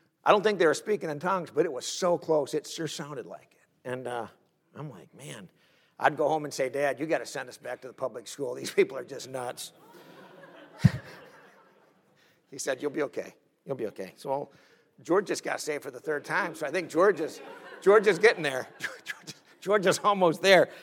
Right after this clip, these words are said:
I only got saved for the second time, but, uh, man. We had some good times, George. We did. Good night. Second Corinthians chapter seven.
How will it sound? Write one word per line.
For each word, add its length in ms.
I 100
only 180
got 160
saved 240
for 40
the 80
second 340
time, 280
but, 220
uh, 180
man. 240
We 100
had 100
some 140
good 160
times, 400
George. 340
We 120
did. 280
Good 180
night. 320
Second 400
Corinthians 400
chapter 360
seven. 400